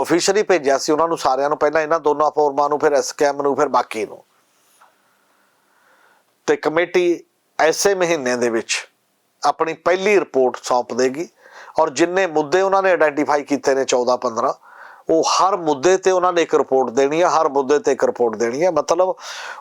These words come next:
overall ਕਿਸਾਨੀ ਜਿਹੜੀਆਂ ਮੰਗਾਂ ਨੇ ਉਹਨਾਂ ਤੇ ਲਗਭਗ ਦੋ ਢਾਈ ਸਾਲ ਲੱਗ ਜਾਣ ਦੀ ਹੈ। ਸਾਰੀਆਂ ਰਿਪੋਰਟਾਂ ਆਉਂਦੇ ਤੱਕ ਉਮੀਦ ਹੈ, ਦੋ ਦੋ ਮਹੀਨੇ ਵੀ ਜੇਕਰ ਇੱਕ ਇੱਕ ਤਰੀਕ ਨੂੰ ਲੱਗੇ, ਜਿਵੇਂ ਪਹਿਲੀ ਨੂੰ ਲੱਗੇ ਨੇ, ਤਾਂ ਉਹਦੇ ਤੇ ਕਲੈਰਿਟੀ ਆਏਗੀ, ਉਹ ਦਸਤਾਵੇਜ਼ੀਕਰਨ ਹੋਏਗਾ,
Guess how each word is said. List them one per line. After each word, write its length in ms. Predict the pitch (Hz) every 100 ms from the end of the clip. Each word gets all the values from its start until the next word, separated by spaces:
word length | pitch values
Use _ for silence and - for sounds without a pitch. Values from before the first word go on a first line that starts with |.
| -
overall 420 | 175 185 214 208 196
ਕਿਸਾਨੀ 480 | 165 160 147 151
ਜਿਹੜੀਆਂ 300 | 147 147 151
ਮੰਗਾਂ 340 | 123 123 131 147
ਨੇ 180 | 160 165 - - -
ਉਹਨਾਂ 200 | 160 175
ਤੇ 160 | 170 147
ਲਗਭਗ 680 | 139 143 147 160 127 120 120 - - _ -
ਦੋ 240 | 110 165
ਢਾਈ 240 | 185 180 143
ਸਾਲ 380 | - 131 135 135
ਲੱਗ 140 | 131
ਜਾਣ 360 | 123 123 120 117
ਦੀ 220 | 117 117
ਹੈ। 60 | 120 _ _ -
ਸਾਰੀਆਂ 400 | - 165 185 170
ਰਿਪੋਰਟਾਂ 380 | - 143 -
ਆਉਂਦੇ 280 | 131 123 123
ਤੱਕ 260 | 123 127 -
ਉਮੀਦ 440 | 127 117 123 139
ਹੈ, 80 | 165
ਦੋ 200 | 165 135
ਦੋ 120 | 139
ਮਹੀਨੇ 280 | 151 147 131
ਵੀ 80 | 131
ਜੇਕਰ 280 | 127 123 135
ਇੱਕ 160 | 110
ਇੱਕ 140 | 127 117
ਤਰੀਕ 340 | 123 120 -
ਨੂੰ 260 | 110 123 120
ਲੱਗੇ, 220 | 107 123
ਜਿਵੇਂ 200 | 123 127
ਪਹਿਲੀ 280 | 123 135 160
ਨੂੰ 180 | 151 135
ਲੱਗੇ 220 | 117 123
ਨੇ, 100 | 151 - - - - - - - - _ _
ਤਾਂ 100 | 147
ਉਹਦੇ 280 | 147 185 196
ਤੇ 140 | 196
ਕਲੈਰਿਟੀ 560 | 180 165 156 160 170 185
ਆਏਗੀ, 360 | 180 175 165 196
ਉਹ 200 | 160 151
ਦਸਤਾਵੇਜ਼ੀਕਰਨ 840 | 139 - 143 139 131 139 135 127
ਹੋਏਗਾ, 400 | 123 131 139 151